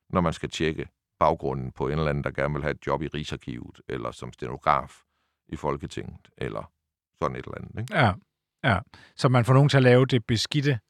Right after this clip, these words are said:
Speaker 2: arbejde, det ulovlige arbejde for en, og man vil faktisk ikke helst vide, hvordan, øh,
Speaker 1: Præcis.
Speaker 2: øh, og hvem, der,
Speaker 1: Præ-
Speaker 2: der gør det her.
Speaker 1: Præcis.
Speaker 2: Men
Speaker 1: Man,
Speaker 2: vi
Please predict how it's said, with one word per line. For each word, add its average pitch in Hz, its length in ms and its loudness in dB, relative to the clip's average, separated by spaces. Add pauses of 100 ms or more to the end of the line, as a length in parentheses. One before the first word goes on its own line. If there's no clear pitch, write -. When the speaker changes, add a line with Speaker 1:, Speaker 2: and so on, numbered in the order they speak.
(240)
Speaker 2:
arbejde, 123 480 2
det 131 140 -2
ulovlige 131 480 2
arbejde 107 520 -2
for 120 100 -2
en, 123 120 -2
og 120 60 -6
man 113 160 0
vil 101 80 -4
faktisk 120 320 -2
ikke 123 200 -6
helst - 560 -8
vide, 120 360 0
hvordan, 113 680 -4 (200)
øh, 117 420 -6
Speaker 1:
Præcis. 92 340 -2
Speaker 2:
øh, 143 400 -18 (260)
og 143 100 -4
hvem, 117 240 -2 (300)
der, 110 80 -2
Speaker 1:
Præ- 101 260 -4
Speaker 2:
der 117 60 -4
gør 113 180 -4
det 101 120 -6
her. 92 80 -8 (160)
Speaker 1:
Præcis. 87 440 -2
Speaker 2:
Men 110 100 -4
Speaker 1:
Man, 107 100 0
Speaker 2:
vi 104 60 -4